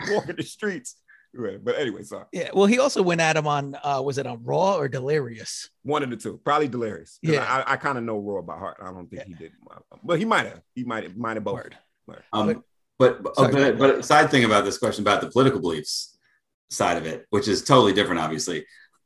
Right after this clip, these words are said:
Speaker 3: But that also is a, a severity-based thing. Like, like, if someone goes full, like,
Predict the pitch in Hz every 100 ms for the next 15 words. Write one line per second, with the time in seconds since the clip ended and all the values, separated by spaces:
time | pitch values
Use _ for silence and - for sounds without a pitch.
0 | _ - 113 110 - 107 117 135 117 110
1 | 123 101 98 92 - 104 - 85 98 101
2 | 95 90 90 - 107 104 101 113 110 120
3 | 117 - 160 170 143 139 131 - 127 127
4 | 131 131 127 _ _ _ _ _ _ _
5 | _ 120